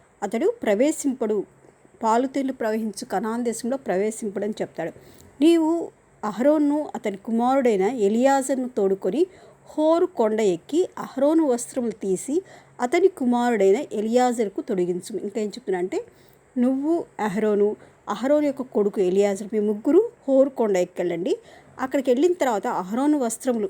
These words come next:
అంటే యాజకుడు ధరించే ఆ వస్త్రములు తీసి అతని కుమారుడైన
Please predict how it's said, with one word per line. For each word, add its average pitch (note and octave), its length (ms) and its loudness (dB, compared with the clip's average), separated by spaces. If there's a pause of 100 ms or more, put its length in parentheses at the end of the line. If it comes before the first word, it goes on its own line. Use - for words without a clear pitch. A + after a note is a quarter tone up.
(120)
అంటే A#3 180 -4
యాజకుడు A#3 640 -2
ధరించే A#3+ 440 -2
ఆ A#3 80 0
వస్త్రములు A3 480 -4
తీసి A#3 460 0 (1600)
అతని C#4 220 2
కుమారుడైన C4+ 600 2